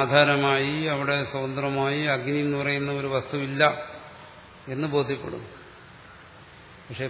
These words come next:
പ്രതീതിക്ക് വിഷയമായിരിക്കുന്ന അഗ്നിയുടെ രൂപവും ഈ ശബ്ദമൊന്നും ഇല്ലാതാകത്തില്ല. പ്രപഞ്ചമൊന്നും ഓടി ഒളിക്കത്തില്ല,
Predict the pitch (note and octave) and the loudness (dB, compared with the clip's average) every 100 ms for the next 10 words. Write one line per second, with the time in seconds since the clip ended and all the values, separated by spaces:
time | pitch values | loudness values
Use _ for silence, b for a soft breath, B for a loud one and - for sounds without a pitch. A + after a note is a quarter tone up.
0 | - C3 C3 C#3+ C#3 C#3 C#3+ C3 - C#3 | -6 -6 -2 -2 -2 -4 -4 -4 -4 -4
1 | C3+ C3+ C3+ B2+ C3+ C3+ D3 D3 C3 B2 | -2 -2 -4 -6 -8 -6 -8 -6 -6 -4
2 | C3+ C#3 C3+ C3+ C3+ C3 C#3 C#3 B2+ C3+ | -6 -6 -6 -6 -6 -6 -4 -4 -4 -6
3 | C3 D3+ D3 C#3+ C#3 C#3 C3 - - - | -6 -4 -2 -2 0 0 -2 -6 -12 -12
4 | A#2 - - - - - - - - - | -14 -16 -20 -20 -20 -20 -20 -20 -20 -20
5 | - - B2 B2+ C#3 C#3+ C#3+ C#3 C#3 C#3+ | -20 -10 -6 -4 -2 -4 -4 -4 -4 -4
6 | C3 B2 B2+ - - | -6 -6 -8 -10 -14